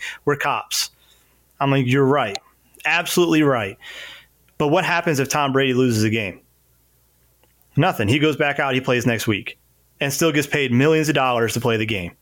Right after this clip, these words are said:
And it's still called the goat, and everybody still loves him, right? What happens when a cop loses?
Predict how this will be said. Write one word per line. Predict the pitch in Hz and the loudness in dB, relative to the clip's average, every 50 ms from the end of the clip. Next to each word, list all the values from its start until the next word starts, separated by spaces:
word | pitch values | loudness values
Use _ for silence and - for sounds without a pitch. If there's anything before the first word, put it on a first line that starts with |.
| _ _ _ _ _ _ _ - | _ _ _ _ _ _ _ -6
And | 143 143 | -4 -4
it's | 135 | -2
still | - - 175 175 | 0 0 0 0
called | 175 170 165 170 165 | 2 0 0 0 2
the | 160 165 | 0 -2
goat, | 147 151 143 131 131 135 | 0 0 0 0 0 0
and | - 123 | -2 -2
everybody | 123 131 139 143 139 135 | -2 0 0 0 0 0
still | 123 - - 139 135 | 0 0 0 2 2
loves | 135 127 117 107 101 | 2 0 0 -2 -4
him, | 104 90 92 95 | -4 -4 -4 -2
right? | 107 131 160 175 - - - - - - - - - - - - - | -2 -2 -2 -4 -6 -10 -20 -18 -18 -18 -18 -18 -20 -20 -18 -8 -2
What | 127 156 170 | 0 0 0
happens | 139 147 165 165 160 - 147 131 | 0 0 -2 0 0 0 0 2
when | 135 143 | 2 0
a | 131 131 | 0 -2
cop | - 135 127 120 - | -2 -2 -4 -2 -2
loses? | 107 104 98 90 90 85 85 - - - | 0 -2 0 -2 -4 -6 -4 -4 -6 -6